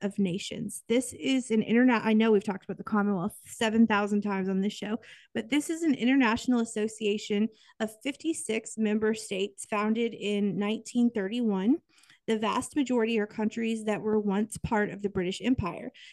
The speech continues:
King Charles oversees the Commonwealth. There are fifteen Commonwealth realms, and the rest of the countries are republics. So the Commonwealth actually has a foundation. There are the Commonwealth Games, much like the Olympics.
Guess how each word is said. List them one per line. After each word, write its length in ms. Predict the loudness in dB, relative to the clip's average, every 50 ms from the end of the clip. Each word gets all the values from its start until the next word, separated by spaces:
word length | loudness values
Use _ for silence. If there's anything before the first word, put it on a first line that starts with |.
| -20 _ _ -4
King 220 | -2 0 0 0
Charles 380 | 0 0 2 2 4 2 2 0
oversees 580 | 0 0 2 2 0 0 0 -2 -6 -6 -4
the 80 | -6 -10
Commonwealth. 640 | -6 -4 -2 0 2 2 4 2 2 2 0 -2 -4 _ _ _ _ _ _ _ -4
There 160 | -2 -2 0
are 60 | -2 -4
fifteen 840 | -8 -6 -4 -4 -4 -4 -6 -10 -4 0 2 4 4 4 2 0 -4 _
Commonwealth 640 | -4 0 4 4 6 6 6 4 2 0 -2 -4 -4
realms, 540 | -2 0 2 4 6 6 4 4 -2 -12 _ _ _ _ _ _ _ _ _ _ _ _ 0 6
and 80 | 6 6
the 80 | 8
rest 240 | 6 4 0 0 -4
of 60 | -6
the 80 | -6 -4
countries 520 | 0 0 0 0 0 -2 -4 -4 -6 -8 -8 -6
are 440 | -2 -2 0 0 2 0 0 -2 -4
republics. 720 | -6 -6 -6 -4 -4 -4 -4 -4 -6 -8 -10 -14 -14 -4 0
So 320 | 2 4 4 4 4 2 -2 -20 -20 -20 _ _
the 80 | _ -16
Commonwealth 540 | -6 -2 0 2 2 4 6 4 4 4 2 -4
actually 320 | -4 -4 -2 -2 -2 0
has 200 | 0 0 -2 -4
a 40 | -6
foundation. 760 | -6 -4 -4 -4 -2 -2 -4 -4 -2 0 0 4 6 6 6
There 160 | 6 4 2
are 60 | 2
the 80 | 0 -2
Commonwealth 640 | -4 -2 -2 0 2 4 4 4 2 2 -2 -6 _ 0
Games, 560 | 2 4 6 6 6 8 8 6 6 6 4
much 240 | 4 4 4 0 -4
like 120 | -8 -8 _ -8
the 100 | -8 -4
Olympics. 580 | 0 0 0 2 2 -2 -2 -2 -8 -12 -12